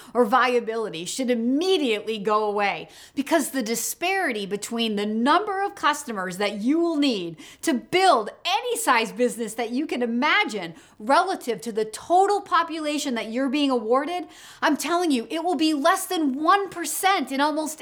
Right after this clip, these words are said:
every single case. Okay, maybe it's two percent, but even still, if you only need, let's pick one percent. If you need one percent of your market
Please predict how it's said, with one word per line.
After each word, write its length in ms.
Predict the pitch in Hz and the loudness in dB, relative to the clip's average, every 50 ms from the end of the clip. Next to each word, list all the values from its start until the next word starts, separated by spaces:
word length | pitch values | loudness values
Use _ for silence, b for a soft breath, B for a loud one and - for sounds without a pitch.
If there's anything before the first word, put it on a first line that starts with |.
| - - | -6 0
every 400 | 311 349 339 339 349 370 370 359 | 2 2 2 2 0 -8 -8 -8
single 440 | 349 - - 339 330 311 294 330 311 | -6 -4 -4 -2 -2 -2 -2 -4 -6
case. 680 | - - 392 359 359 311 226 - - - - - - - b b b b b b b | -6 -2 0 0 0 0 -4 -6 -8 -10 -10 -10 -12 -12 b b b b b b b
Okay, 440 | b 339 311 - - 285 277 285 - | b 0 2 4 4 4 4 2 0
maybe 340 | 247 254 330 359 403 403 403 | 0 0 2 2 2 2 2
it's 280 | 403 381 285 - - | 0 0 -2 -4 -6
two 320 | - - - - 415 415 403 | -6 -2 2 4 4 4 4
percent, 560 | 403 403 320 277 - 302 - 208 185 165 160 - B 285 B B B B | 0 -4 -4 -2 0 0 0 0 0 -4 -10 -16 B -20 B B B B
but 180 | 320 359 330 349 370 | 0 0 0 0 0
even 340 | 381 415 427 415 403 381 320 | 0 2 2 0 -2 -2 -4
still, 640 | - - - 381 381 392 392 330 220 170 165 156 - _ _ _ B B B | -6 -6 -4 2 4 6 6 4 4 -2 -6 -14 -18 _ _ _ B B B
if 160 | B 302 254 | B -2 0
you 260 | 277 285 320 392 453 453 440 | 2 4 6 6 6 6 6
only 300 | 427 415 403 392 392 381 | 4 2 0 -4 -8 -8
need, 420 | 359 359 359 330 262 220 196 160 - | -6 -6 -4 -2 -2 -4 -4 -6 -6
let's 260 | - 269 320 381 - - | -2 0 0 0 0 -4
pick 220 | - 415 403 403 | -4 -4 -4 -2
one 420 | - 269 254 262 285 311 349 392 381 | -4 -6 -4 0 0 0 0 0 -2
percent. 500 | - - 349 302 - - 311 254 208 - - | -8 -10 -10 -8 -2 0 0 0 0 -2 -8
If 100 | 214 208 | -8 -6
you 220 | 254 311 381 403 | -2 -2 -2 -2
need 200 | 403 370 320 240 | 0 0 0 -2
one 500 | 226 220 240 269 285 349 403 453 494 427 | -2 -2 -2 2 4 4 4 4 2 -2
percent 400 | 453 453 440 440 466 370 349 349 | -4 -4 -2 0 0 0 0 0
of 80 | 320 262 | -2 -2
your 160 | 294 294 302 | -2 -2 -2
market 640 | 294 294 285 285 302 294 - - 151 143 - - - | 0 0 0 0 0 -4 -6 -8 -10 -10 -12 -16 -20